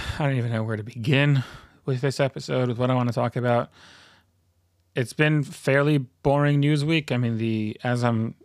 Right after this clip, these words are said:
recording this now, the Georgia runoff elections are underway, so there's nothing really to say there. Apparently tomorrow the world's gonna end because,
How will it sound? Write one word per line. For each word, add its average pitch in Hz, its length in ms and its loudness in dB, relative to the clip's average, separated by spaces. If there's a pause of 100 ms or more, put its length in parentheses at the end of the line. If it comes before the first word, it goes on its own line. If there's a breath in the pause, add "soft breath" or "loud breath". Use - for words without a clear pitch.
(440)
recording 123 560 0
this 113 140 -2
now, 139 240 2
the 120 120 0
Georgia 117 360 0
runoff 113 380 0
elections 117 380 -2
are 110 260 -4 (540 loud breath)
underway, 143 580 4
so 143 180 0
there's 120 200 2
nothing 135 260 2
really 123 160 2
to - 100 -6
say 120 240 0
there. 143 360 4
Apparently 127 500 0
tomorrow 139 500 2
the 120 80 2
world's 127 300 2
gonna 127 340 4
end 131 300 2
because, 110 580 -4